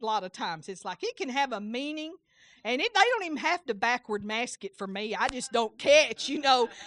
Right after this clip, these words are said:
Even when they just say it out straightforward, it's like, I just, you know, am more, I guess I'm simple, you know, in those ways. And so, uh, hallelujah. <clears throat> But all of these agendas and all of these people and these ways, they, and books,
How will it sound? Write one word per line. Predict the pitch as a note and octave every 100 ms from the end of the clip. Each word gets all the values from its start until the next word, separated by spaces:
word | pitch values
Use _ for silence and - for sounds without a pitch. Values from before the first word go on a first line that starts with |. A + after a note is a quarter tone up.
| -
Even | D#4 G4 G#4
when | E4 D#4+
they | C#4
just | C4+ C4+
say | - C#4+ C#4
it |
out | B3+ A#3+ -
straightforward, | - - C4+ C4 C4+ - B3+ C4+ C4+ A3 G#3
it's | G3+ -
like, | G3 G#3 G3 - - -
I | - D#4+ G4
just, | F#4 D4 -
you | B3 C#4+
know, | C4+ C4 C4 -
am | A3+
more, | A3+ B3 D4+ B3+ - - - -
I | G#3
guess | C#4 C#4
I'm | C4+ A#3+
simple, | - B3 F#3+ - - _ _ -
you | G#3 A3+ B3
know, | G3+ E3+
in | G#3+ A3+
those | A3+ G#3+ -
ways. | F#3 E3+ -
And | A#3+
so, | A#3 - B3+ A3+
uh, | A#3+ G#3+ F#3 _ - - - -
hallelujah. | D4+ E4+ D#4+ C#4 D4 D#4 F3 -
<clears throat> | - C#4 A3+ F#3
But | B3 A3+ - -
all | B3+ F4+ A4
of | D4
these | E4 C4+
agendas | A3 F#3+ D4 G#4 C#4+ G3 G3
and | G#3+
all | A3 C#4+
of | C4+
these | C4 A#3+
people | - F4 G4 A3+ G#3
and | G3+
these | A#3 C4
ways, | C4+
they, | D#4 E4+
and | B3 A3+
books, | D4+ C5+ C5+ - - -